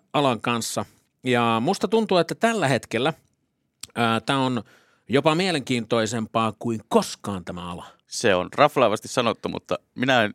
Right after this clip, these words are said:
Speaker 2: tiedätkö, luulen, että olet ihan oikeassa.
Speaker 1: Niin, siis kun tää on jännä juttu, siis tää, tää, tota, niin, niin, ala on voimakkaassa murroksessa, ää, liittyen esimerkiksi autoilun käyttövoimiin.
Speaker 2: Mhm.
Speaker 1: Ja, ja varsinkin sähkö on semmoinen, mikä,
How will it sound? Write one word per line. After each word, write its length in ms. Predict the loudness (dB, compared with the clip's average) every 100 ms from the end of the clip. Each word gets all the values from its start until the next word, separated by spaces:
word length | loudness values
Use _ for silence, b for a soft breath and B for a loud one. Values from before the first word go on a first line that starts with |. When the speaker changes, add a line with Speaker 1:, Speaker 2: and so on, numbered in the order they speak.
| -4
Speaker 2:
tiedätkö, 340 | -2 -2 -2
luulen, 280 | -4 0 -2
että 180 | -2 -4
olet 200 | -4 -2
ihan 220 | 2 4 4
oikeassa. 520 | 0 -4 -10 -10 -20 _
Speaker 1:
Niin, 380 | 0 2 2 -2
siis 140 | -4 -6
kun 80 | -2
tää 100 | -2
on 140 | -2 -4
jännä 200 | -2 -2
juttu, 260 | -2 -2
siis 220 | -2 -2 -2
tää, 260 | -2 -2 0
tää, 160 | 2
tota, 240 | 2 0 0
niin, 140 | 2
niin, 200 | 0 -2 -2
ala 240 | 0 2
on 60 | 4
voimakkaassa 460 | 2 2 -2 -2 0
murroksessa, 640 | 2 2 -2 -8 -6 -8 b b b
ää, 240 | 0 0 0
liittyen 500 | -2 0 0 0 0
esimerkiksi 600 | 0 2 0 0 -2 -4
autoilun 400 | -2 0 -2 -4
käyttövoimiin. 880 | 0 0 -2 -6 -4 -4 -2 -4 -4 -10 _ _ -6
Speaker 2:
Mhm. 340 | -4 -2 -2 -4 -8 -2
Speaker 1:
Ja, 240 | -2 0
ja 120 | -2 0
varsinkin 340 | -2 -2 -6
sähkö 360 | -4 -6 -4 -4
on 100 | -2
semmoinen, 260 | -4 -4
mikä, 240 | -4 -4